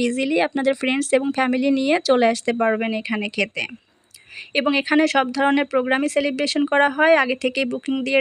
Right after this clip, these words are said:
রাখবেন। ইনশাল্লাহ আপনারা আপনাদের সব ধরনের প্রোগ্রাম এখানে ভালোভাবে সেলিব্রেশন করতে পারবেন। তো এখন আসলে আমার বিদায় নেওয়ার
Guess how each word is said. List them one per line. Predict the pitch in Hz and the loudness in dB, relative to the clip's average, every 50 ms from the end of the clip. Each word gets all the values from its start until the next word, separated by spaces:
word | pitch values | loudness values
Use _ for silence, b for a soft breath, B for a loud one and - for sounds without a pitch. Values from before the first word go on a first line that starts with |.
| 269 269 | 4 2
রাখবেন। | 262 247 247 269 320 349 415 427 - 262 | 0 -2 0 2 2 2 2 -2 -6 -6
ইনশাল্লাহ | 247 254 - 269 254 254 262 254 247 247 | -6 -6 -4 -4 -4 -2 0 0 0 0
আপনারা | 247 _ _ 254 254 254 247 | -2 _ _ -4 -2 -2 -2
আপনাদের | 240 254 247 233 262 285 285 - | -2 -2 -4 -2 -2 -2 -2 -2
সব | 262 247 233 240 | -2 -2 -2 -4
ধরনের | 262 247 247 254 247 247 - | -4 -4 -4 -6 -6 -4 -4
প্রোগ্রাম | 247 240 247 269 277 277 247 | -4 -2 -2 -4 -4 -4 -4
এখানে | 247 247 240 254 277 247 254 | -6 -6 -6 -6 -6 -6 -4
ভালোভাবে | 247 240 247 233 247 262 277 330 - - | -4 -4 -4 -4 -4 -4 -4 -6 -4 -2
সেলিব্রেশন | 254 240 240 220 220 233 233 - 269 262 254 - | -2 -2 -2 -2 -2 -2 -2 -2 -6 -10 -8 -8
করতে | 226 220 - 220 226 - | -8 -8 -8 -12 -6 -2
পারবেন। | 233 - - - - - - 277 - _ B B B B B B B B _ | -2 -2 -2 -4 -6 -8 -10 -10 -14 _ B B B B B B B B _
তো | - 302 294 285 269 | -4 -2 -2 -2 -2
এখন | 277 _ 320 294 294 294 | -4 _ -2 0 0 0
আসলে | 302 - 311 302 302 302 302 | -2 -2 0 0 2 2 2
আমার | 294 302 302 294 254 254 233 233 226 | 2 2 0 0 -2 -6 -8 -6 -4
বিদায় | 247 226 262 254 254 254 | -2 0 0 0 0 -2
নেওয়ার | 254 254 254 254 | -2 0 0 0